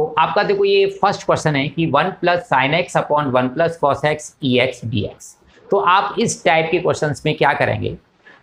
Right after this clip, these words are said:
आप denominator इसको हमें two parts मतलब E X bracket F X plus F dash X form में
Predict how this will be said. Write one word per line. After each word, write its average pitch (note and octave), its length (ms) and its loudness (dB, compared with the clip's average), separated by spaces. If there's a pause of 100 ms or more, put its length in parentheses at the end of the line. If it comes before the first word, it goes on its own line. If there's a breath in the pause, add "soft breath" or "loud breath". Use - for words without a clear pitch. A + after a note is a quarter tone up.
(140)
आप F#3+ 280 2 (140)
denominator E3+ 800 0
इसको G#3+ 360 0
हमें D#3+ 280 0
two F3+ 140 2 (100)
parts A2 260 2
मतलब E3+ 440 0
E D3 100 0 (160)
X - 180 -6 (680)
bracket C#3 640 0
F F3+ 280 0
X - 280 -8
plus G#3+ 240 2 (180)
F C#3 200 0
dash D3+ 280 -2
X C#3 280 -4
form A#2 220 2
में D3 180 -2